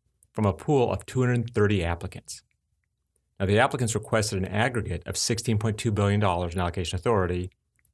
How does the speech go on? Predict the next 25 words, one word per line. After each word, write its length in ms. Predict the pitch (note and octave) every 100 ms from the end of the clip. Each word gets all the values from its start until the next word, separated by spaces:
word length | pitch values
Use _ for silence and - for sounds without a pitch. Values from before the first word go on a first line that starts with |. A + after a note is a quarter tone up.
| _
with 140 | - G2
three 140 | G#2
point 260 | G2 F#2+ E2
five 240 | F#2+ E2+
billion 300 | E2 G2+ F2+
being 180 | E2 F2+
available 460 | E2+ E2+ E2 D#2+ D#2+
to 100 | E2
be 120 | F2
awarded. 360 | G2 F2+ - - - _ _ _ _ _ _ _ _ _
The 100 | G#2+
two 220 | G#2+ F3+
thousand 320 | F#3+ D3+ C3+
seventeen 280 | B2 B2 B2
round 360 | A2 F2 E2+ E2+
continued 360 | G#2+ A#2 B2+
a 40 | B2+
trend 500 | - E3+ E3+ - - _ _
of 140 | - G2+
recent 420 | B2+ F#3+ - G#2
allocation 420 | G2 G2 F2+ F#2+
rounds 420 | E2+ E2 F#2 G#2 - _ _ -
by 100 | A#2
focusing 540 | - A2 A#2+ A2 A2+
on 220 | G#2+ G#2+